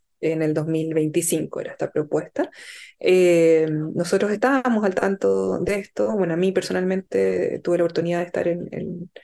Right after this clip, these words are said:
en la feria del año pasado en Frankfurt, eh, donde ya se hablaba, ya sabíamos que estaba esta invitación, eh, y, y posteriormente también, eh, me enteré y, y de, bueno, del, del interés que había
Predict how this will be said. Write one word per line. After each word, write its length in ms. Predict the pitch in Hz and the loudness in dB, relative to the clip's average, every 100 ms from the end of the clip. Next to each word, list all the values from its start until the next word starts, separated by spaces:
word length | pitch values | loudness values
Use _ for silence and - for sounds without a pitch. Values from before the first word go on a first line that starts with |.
| - - - _ _ | -20 -20 -20 _ _
en 180 | - 165 | -2 0
la 100 | 160 | 0
feria 280 | 160 170 170 | 2 2 4
del 100 | 165 | 2
año 240 | 165 180 | 2 0
pasado 460 | 170 190 - 220 170 | 0 0 0 0 -2
en 100 | 170 | -2
Frankfurt, 560 | 170 165 170 190 214 - - - _ _ | -2 -2 -2 -2 -4 -8 -20 -20 _ _
eh, 640 | - 170 165 160 151 151 147 | 0 2 2 2 2 0 0
donde 640 | 151 151 156 175 170 156 | -2 -4 0 0 2 4
ya 160 | 170 170 | 4 4
se 120 | 180 | 4
hablaba, 480 | 175 196 165 156 170 | 6 6 4 2 2
ya 200 | 170 165 | 0 0
sabíamos 560 | - 165 175 156 156 | 0 2 4 2 0
que 80 | 165 | -6
estaba 200 | 151 165 | -4 -2
esta 140 | 160 170 | -2 -2
invitación, 800 | 165 160 151 - 175 170 170 185 - - - _ | -2 -2 -2 2 4 4 0 -6 -12 -20 -20 _
eh, 640 | - 156 151 151 151 151 170 | 0 2 4 4 4 2 -2
y, 360 | 170 170 170 170 | -2 2 2 0
y 460 | 190 202 214 226 220 | 0 2 2 2 2
posteriormente 760 | 190 180 180 180 185 190 196 202 | 0 4 6 6 6 4 2 2
también, 640 | 190 180 175 185 190 226 - - - _ - | 2 0 0 2 0 -2 -8 -20 -20 _ -2
eh, 340 | 147 151 - - | 2 2 -2 -4
me 140 | 156 | -2
enteré 600 | 151 156 156 160 160 180 202 | 0 0 4 4 6 4 2
y, 380 | 190 156 - 160 | -2 -6 -8 -4
y 40 | |
de, 320 | 156 151 143 | 0 0 0
bueno, 300 | 160 160 - | 0 0 -2
del, 340 | - 165 - 156 | 0 0 0 -2
del 160 | 165 | 0
interés 460 | 156 165 160 175 170 | 0 0 2 2 2
que 80 | 170 | 0
había 560 | 160 170 175 165 - | 2 4 2 2 -4